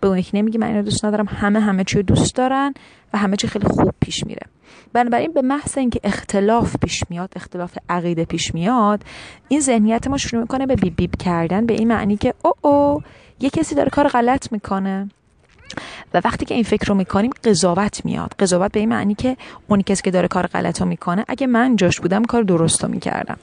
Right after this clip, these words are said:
حالا ممکنه اون کسی که داره کار غلط رو می‌کنه خودم باشم، که ممکنه در وهله اول باعث عصبانیت و ناراحتیم بشه، نخوام بپذیرمش.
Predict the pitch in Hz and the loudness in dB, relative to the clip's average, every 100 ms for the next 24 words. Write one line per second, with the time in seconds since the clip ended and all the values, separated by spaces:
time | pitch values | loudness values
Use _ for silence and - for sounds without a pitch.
0 | - - - - - 339 403 381 381 302 | -18 -16 -14 -8 0 2 2 0 0 -2
1 | - 247 240 - 233 220 208 226 220 247 | -2 0 2 2 0 2 0 0 -2 -2
2 | - 359 226 156 180 - - - _ - | -2 0 0 -2 -6 -6 -8 -12 _ -20
3 | - - 202 190 220 226 190 185 202 214 | -20 -2 -2 0 2 2 2 2 2 0
4 | 185 196 214 202 190 - 202 180 185 185 | 0 0 2 2 0 -2 -4 -2 0 0
5 | 233 208 180 175 - 233 180 165 170 - | 0 0 2 0 -2 -2 0 0 -2 -2
6 | 185 190 196 170 - - - _ | 2 4 4 0 -18 -20 -20 _